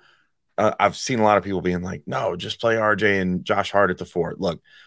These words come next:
I understand that that seems fun on paper, and maybe it would even work, but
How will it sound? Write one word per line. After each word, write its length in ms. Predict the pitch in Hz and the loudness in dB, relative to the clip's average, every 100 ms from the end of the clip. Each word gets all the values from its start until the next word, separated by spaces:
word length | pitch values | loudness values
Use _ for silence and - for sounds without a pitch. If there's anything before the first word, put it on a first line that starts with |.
| - - | -12 0
I 120 | 107 | 2
understand 640 | 117 110 104 98 113 135 143 - | 2 0 2 2 0 -4 -10 -4
that 140 | 90 | 0
that 220 | 92 90 - | 0 -2 -4
seems 540 | 92 92 85 - - _ | -6 -4 -4 -8 -12 _
fun 480 | - - 90 98 113 - | -8 0 0 0 -4 -8
on 180 | 92 82 | -6 -4
paper, 520 | 95 98 147 156 160 _ - - - | -4 -2 -2 -4 -6 _ -20 -20 -6
and 160 | 101 95 | -2 2
maybe 260 | 95 98 | 4 4
it 80 | 98 | 2
would 140 | 95 90 | 2 -2
even 240 | 87 82 | -2 -2
work, 320 | 85 - - - | -2 -2 -4 -2
but 280 | 90 - | -2 -2